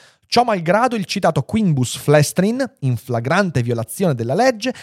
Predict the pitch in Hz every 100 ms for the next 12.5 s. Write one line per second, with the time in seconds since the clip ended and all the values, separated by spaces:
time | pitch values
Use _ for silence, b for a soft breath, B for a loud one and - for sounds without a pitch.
0 | B - 143 - 143 208 208 - 135 123
1 | - 202 175 143 139 233 202 131 113 113
2 | 113 - 120 - 160 185 135 120 113 110
3 | 110 180 - 123 101 117 113 - 190 160
4 | 131 113 113 147 160 127 127 165 220 -
5 | 285 B B 131 131 123 131 156 170 240
6 | 285 294 285 _ - 165 151 156 165 233
7 | 262 - - 139 127 156 226 147 139 135
8 | 220 285 294 - - - - - - -
9 | 143 151 135 - 160 151 127 101 110 165
10 | 175 B B - - - 135 _ 220 214
11 | 160 131 143 - 123 156 180 156 123 135
12 | 180 156 90 90 -